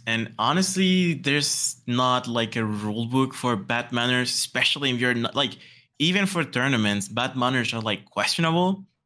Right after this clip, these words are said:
People won't, like, the game itself won't really punish players for doing bad manners.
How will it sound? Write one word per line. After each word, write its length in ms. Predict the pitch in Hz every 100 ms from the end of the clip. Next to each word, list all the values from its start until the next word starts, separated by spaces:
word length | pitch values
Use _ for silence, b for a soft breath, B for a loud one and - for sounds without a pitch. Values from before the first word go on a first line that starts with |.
| _ _ _
People 280 | - 135 151
won't, 420 | 131 139 127 123
like, 260 | 123 110 -
the 60 | 117
game 400 | 120 139 160 160
itself 560 | 156 - 127 135 120
won't 180 | 127 123
really 200 | 123 117
punish 520 | - - 113 120 -
players 280 | 131 131 131
for 80 | 120
doing 240 | 107 113
bad 240 | 101 104 104
manners. 440 | 127 147 165 -